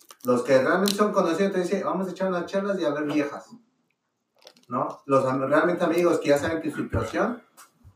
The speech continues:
se van a comportar, "No, vamos a echar dos, tres chelas y cotorreamos, platicamos y nos vamos". Cada quien para su casa sin nada.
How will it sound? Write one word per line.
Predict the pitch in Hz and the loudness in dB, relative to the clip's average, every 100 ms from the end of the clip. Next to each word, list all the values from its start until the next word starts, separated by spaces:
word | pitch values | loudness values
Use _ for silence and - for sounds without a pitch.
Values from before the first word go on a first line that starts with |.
| _ | _
se | - | -2
van | 123 | 2
a | 147 147 | 2 2
comportar, | 127 - 160 190 | -4 0 0 2
"No, | |
vamos | 202 196 190 | 2 2 0
a | 190 | 0
echar | 175 | 0
dos, | 170 - | 0 -2
tres | 175 165 | -6 -2
chelas | 190 196 220 220 - _ - - | 2 4 4 0 -6 _ -20 -14
y | 123 123 107 | -6 -6 -4
cotorreamos, | 117 113 117 127 147 180 196 190 - _ | -6 -2 0 2 2 2 -2 -4 -14 _
platicamos | 120 113 107 - 143 180 190 - _ _ _ | -4 -4 -4 2 2 2 -6 -10 _ _ _
y | - | -14
nos | 110 104 | -10 -4
vamos". | 104 208 202 - _ - _ _ _ _ _ _ _ _ _ _ | 2 2 2 -8 _ -18 _ _ _ _ _ _ _ _ _ _
Cada | 131 135 | -4 -2
quien | 143 139 | -2 -2
para | 131 | -2
su | - | -2
casa | 123 123 110 | -2 -2 -4
sin | 107 - 107 104 98 98 - _ | -10 -10 -10 -8 -12 -14 -20 _
nada. | 104 107 107 98 | -8 -4 -4 -6